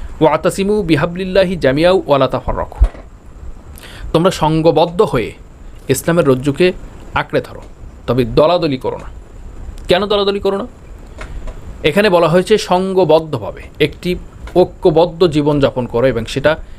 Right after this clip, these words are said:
ইসলামের রজ্জুকে আঁকড়ে ধরার জন্য। একটি ডায়মন্ডকে, একটি স্বর্ণকে, একটি গোল্ডকে আঁকড়ে ধরো, সেটা হচ্ছে কোরআন এবং সুন্নাহ, রাসূলের সাল্লাল্লাহু আলাইহি সাল্লামের হাদিস। সেটাকে আঁকড়ে ধরো,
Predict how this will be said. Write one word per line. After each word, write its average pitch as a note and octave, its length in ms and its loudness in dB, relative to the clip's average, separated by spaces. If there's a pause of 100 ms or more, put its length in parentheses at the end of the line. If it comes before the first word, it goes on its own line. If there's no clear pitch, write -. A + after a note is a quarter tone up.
(160)
ইসলামের C#3+ 480 -2
রজ্জুকে C#3+ 500 2
আঁকড়ে A2 240 -8 (100)
ধরার - 180 -16
জন্য। - 140 -20 (800)
একটি - 140 0
ডায়মন্ডকে, D#3 540 0
একটি - 120 -10
স্বর্ণকে, E3+ 460 0
একটি C3+ 120 -6
গোল্ডকে E3 520 2 (1700)
আঁকড়ে C#3+ 300 -2
ধরো, G2+ 180 -8 (340)
সেটা C#3 240 0
হচ্ছে C3+ 180 -2
কোরআন C3 500 2
এবং A#2+ 160 -6
সুন্নাহ, G#2 360 -4
রাসূলের G#2 340 -4
সাল্লাল্লাহু G#2 480 -2
আলাইহি A2+ 140 0
সাল্লামের C3+ 220 0
হাদিস। - 520 -2
সেটাকে C#3 260 -2
আঁকড়ে F#3 380 -2
ধরো, B2+ 220 -6